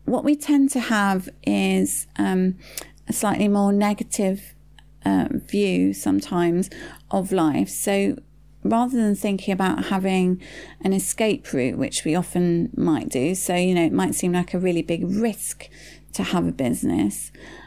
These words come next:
um, and you think, "Okay, well, if it goes wrong, I'll do X." That's much more of a, a kind of escape route type mechanism. Whereas if you focus on what is gonna go really well and how to make it go really well,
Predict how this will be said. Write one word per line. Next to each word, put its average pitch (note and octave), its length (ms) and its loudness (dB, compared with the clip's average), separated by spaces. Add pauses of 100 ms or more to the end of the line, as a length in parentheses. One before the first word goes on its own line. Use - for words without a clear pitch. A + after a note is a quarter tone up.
(120)
um, G3 360 2 (260)
and F#3+ 260 2
you G3 100 0
think, F#3 240 -2
"Okay, F#3 420 0
well, E3+ 200 0
if F3 140 -2
it - 80 -6
goes F3 280 0
wrong, E3+ 260 0
I'll E3+ 140 2
do F3+ 260 -2
X." - 360 -4
That's - 280 -4
much B3+ 300 0
more A#3 240 4
of G3+ 100 0
a, F#3 280 2 (420)
a G3+ 60 -2
kind G3 240 0
of F3+ 100 0 (120)
escape - 680 -2
route B3 380 0 (300)
type A3+ 200 -2
mechanism. A#3+ 720 2 (560)
Whereas A3 300 2
if B3+ 160 0
you D#4+ 120 4
focus C4 600 0
on F#3 500 2
what - 300 -4 (160)
is F#3 560 0 (100)
gonna F#3+ 240 0
go F3+ 200 0
really E3 320 0
well F#3+ 420 0
and F#3 160 0
how F#3+ 160 0
to F#3 160 -4
make A3 320 2
it - 100 -10
go E3+ 180 -2
really A2+ 280 0
well, E3+ 360 0